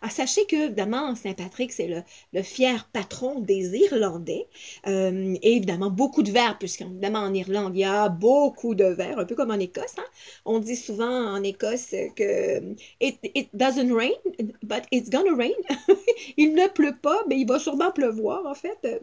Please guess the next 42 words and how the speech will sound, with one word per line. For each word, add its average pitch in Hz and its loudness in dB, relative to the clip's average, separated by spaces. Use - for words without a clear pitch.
d'une 247 -6
part. 320 -6
Et, 262 6
et, 233 8
euh, 220 0
on 226 0
signifie 311 0
que, 381 6
évidemment, 208 -2
qu'on 254 -6
parle 220 -4
du 190 -2
verre 220 -4
pour 208 -10
Saint-Patrick, 220 -6
mais 320 0
on 269 -4
parle 466 -8
souvent 415 -6
aussi 427 0
du, 254 -4
du 254 -4
fameux 440 0
trèfle 381 -4
à 294 0
trois 415 2
ou 226 0
à 233 0
quatre 247 -4
feuilles. 381 -2
On 233 -6
signifie 302 -4
en 269 -8
fait 403 -2
qu'il 269 -2
était 220 0
donc, 214 -8
euh, 180 -8
un, 180 -10
un 185 -6
homme 254 -4
qui 311 2